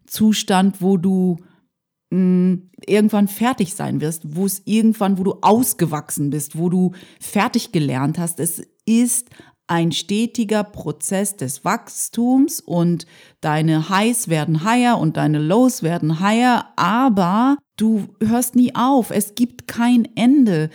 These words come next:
und du kannst jetzt anfangen, happy zu sein, also glücklich zu sein auf dem Weg, der kein Ende hat, oder du kannst verkrampft bleiben, gestresst sein, dich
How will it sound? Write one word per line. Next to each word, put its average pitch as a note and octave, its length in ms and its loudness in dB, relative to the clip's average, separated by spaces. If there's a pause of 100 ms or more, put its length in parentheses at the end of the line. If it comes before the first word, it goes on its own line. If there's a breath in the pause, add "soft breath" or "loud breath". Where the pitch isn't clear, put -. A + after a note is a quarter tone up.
(160 loud breath)
und G3+ 280 2
du G#3+ 60 0
kannst A#3+ 560 -2
jetzt A3 480 -4
anfangen, F#3+ 800 2 (400 loud breath)
happy G3 560 0
zu F3 180 -2
sein, D#3+ 380 0
also D#3 260 0
glücklich A3+ 480 0
zu F#3+ 120 -4
sein E3 300 0
auf G3 280 0
dem F#3 280 0
Weg, F#3+ 400 -2
der E3+ 160 0
kein E3 220 0
Ende E3 340 2
hat, G#3+ 320 0
oder F#3+ 300 2
du F#3+ 140 -2
kannst A3 920 2 (340)
verkrampft G#3+ 640 0
bleiben, E3 720 0
gestresst - 800 -4
sein, D3+ 600 0
dich - 520 -10